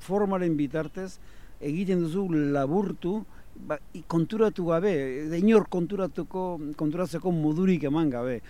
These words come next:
Eh, jendeak ez daki laburtzen ari zela, baina benetan laburpen bada, ze, hoi zu kazetari bezala badakizu,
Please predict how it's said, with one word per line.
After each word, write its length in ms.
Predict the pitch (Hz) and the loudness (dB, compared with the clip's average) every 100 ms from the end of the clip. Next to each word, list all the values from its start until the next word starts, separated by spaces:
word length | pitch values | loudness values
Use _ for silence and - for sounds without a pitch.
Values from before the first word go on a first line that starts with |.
| - - - | -18 -16 -10
Eh, 140 | 160 | -8
jendeak 300 | 139 175 190 | -4 -2 0
ez 40 | 170 | 0
daki 180 | 185 165 | 0 2
laburtzen 540 | 147 156 170 - 143 | 2 2 0 -2 -4
ari 140 | 135 123 | -4 -6
zela, 260 | 135 156 | -4 -4
baina 280 | 123 120 117 - | -4 -6 -10 -10
benetan 460 | 135 160 202 226 180 | -6 -6 -4 -6 -4
laburpen 640 | 139 175 214 180 156 135 | -4 -4 -6 -8 -8 -8
bada, 240 | 120 120 165 | -6 -6 -6
ze, 160 | 160 135 - - - | -6 -8 -10 -16 -10
hoi 160 | 160 170 | -6 -6
zu 140 | 151 | -4
kazetari 440 | 170 143 156 160 160 | -4 -2 -2 0 0
bezala 240 | 156 156 | 0 0
badakizu, 600 | 151 170 156 120 127 156 | 0 0 -2 -10 -4 -4